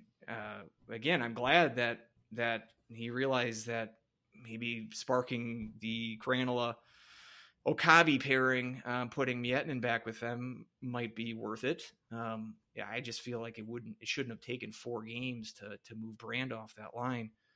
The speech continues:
So, yeah, just going into that Saturday game after <laughs> hearing that, I'm just like, again, are, are we watching the same game?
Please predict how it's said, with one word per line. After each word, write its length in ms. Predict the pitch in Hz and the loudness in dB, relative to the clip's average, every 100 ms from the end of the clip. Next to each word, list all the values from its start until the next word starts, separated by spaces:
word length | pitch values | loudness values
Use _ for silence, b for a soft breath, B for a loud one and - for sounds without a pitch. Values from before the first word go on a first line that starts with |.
| _ _ _ | _ _ _
So, 440 | - 156 147 127 - _ _ _ _ _ | 4 8 8 4 -6 _ _ _ _ _
yeah, 220 | 175 160 | 10 10
just 240 | 127 143 185 | 10 6 8
going 220 | 185 151 | 8 8
into 180 | 175 135 | 6 6
that 180 | 117 | 4
Saturday 340 | 151 175 165 131 | 6 6 6 4
game 180 | 123 123 | 0 2
after 260 | 123 - - - | 0 -2 -10 -14
<laughs> 80 | |
hearing 340 | - 175 147 113 | -6 -2 0 2
that, 200 | 147 156 | 4 4
I'm 120 | 113 | 2
just 180 | 113 - | -6 -8
like, 120 | 107 | -10
again, 480 | 107 110 170 165 107 85 _ - | -12 -6 -2 -2 -4 -12 _ -16
are, 200 | - 117 | -10 -8
are 40 | 117 | -6
we 140 | 127 | -6
watching 440 | 120 139 - 123 113 | -2 -4 -2 -6 -8
the 80 | |
same 320 | 110 120 113 104 | -10 -8 -10 -10
game? 380 | 120 156 139 | -8 -6 -8